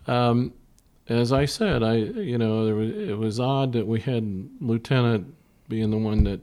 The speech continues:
that messed this up, and I've never, uh, divulged this individual's, uh, uh, name, of course, but I do think that, uh, when they look at police fire games, I've always been a proponent that they should have a shell-kicking contest for the rank of lieutenant or higher,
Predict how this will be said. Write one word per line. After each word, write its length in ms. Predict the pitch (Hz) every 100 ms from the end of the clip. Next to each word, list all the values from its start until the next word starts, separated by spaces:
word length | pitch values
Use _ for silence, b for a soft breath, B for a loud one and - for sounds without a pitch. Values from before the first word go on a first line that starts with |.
| -
that 280 | 123 92 87
messed 280 | 110 110 -
this 220 | 107 -
up, 320 | 123 104 -
and 280 | 92 98 98 - _ _ _ _ _ - b b b b b b -
I've 140 | 110
never, 380 | 110 117 107 92 90 -
uh, 320 | 190 107 98 98 104 147 185 208 113
divulged 520 | 104 110 120 110 95
this 200 | 104 98
individual's, 600 | 120 110 98 104 101 95 104
uh, 160 | 98 -
uh, 240 | 151 98
name, 360 | 95 104 107 101
of 200 | 95 -
course, 300 | - 92 90
but 200 | - 110
I 140 | 120
do 240 | 117 147 160
think 400 | - 107 95 -
that, 200 | 101 92 - b b b b b b _ _ -
uh, 400 | 120 123 120 117
when 240 | 123 123
they 160 | 143 147
look 260 | 156 160
at 240 | 139 117 -
police 320 | - 131 127
fire 320 | 131 117 120
games, 500 | 113 117 117 117 113
I've 200 | 107 120
always 280 | 113 117 104
been 160 | - 110
a 40 |
proponent 640 | 101 107 - 113 107 110 110
that 180 | 95 -
they 100 | 104
should 240 | - 104
have 320 | 107 131 117
a 100 | 98
shell-kicking 840 | 95 - 123 117 - 110 107 98 95
contest 680 | 143 139 123 107 98 -
for 240 | 104 117 104
the 100 | 110
rank 320 | 117 139 139
of 140 | 113
lieutenant 500 | 110 110 - 127 120
or 140 | 104 101
higher, 600 | 135 127 110 95 90